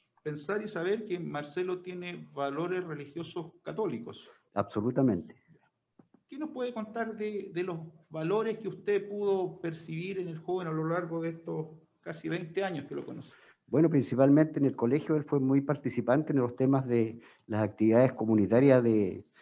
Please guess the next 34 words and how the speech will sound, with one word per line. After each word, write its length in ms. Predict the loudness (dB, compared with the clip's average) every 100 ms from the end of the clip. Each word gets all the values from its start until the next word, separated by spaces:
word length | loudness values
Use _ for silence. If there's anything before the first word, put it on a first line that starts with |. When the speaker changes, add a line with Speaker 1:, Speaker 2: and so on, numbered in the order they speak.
| -20 _
Speaker 2:
de 100 | -2
comunidades 580 | 4 4 6 8 8 6
cristianas 520 | 2 -2 4 6 8
de 60 | 6
jóvenes, 440 | 8 8 8 6
el, 320 | 4 2 0 -2
en 100 | 0
el 140 | 2
M 200 | 2 2
J 320 | 2 2 4 4
S 220 | 4 4
del 120 | 2
Liceo 240 | 2 0
San 140 | 2 0
José. 460 | 0 -2 -2 -4 -8 _ -20 _ _
Allí 280 | 0 4 4
realizó 420 | 6 2 2 -2
muchas 340 | 2 2 4 2
labores 600 | 4 4 4 2 -2 -20 _ -20 -20 -10
y 180 | 4 6
allí 320 | 8 6 4
vino, 280 | 6 8 10
digamos, 440 | 8 8 6 4
la, 480 | 6 6 8 6 2 0
el 120 | 2
conocimiento 680 | 2 4 6 6 6 0
más 300 | 2 2 2 -4 _
claro 300 | 4 6 6
a 60 | 6
través 300 | 6 4 6
de 80 |
mis 220 | 4 4 2
hijos 200 | 2 4
menores, 360 | 8 6 6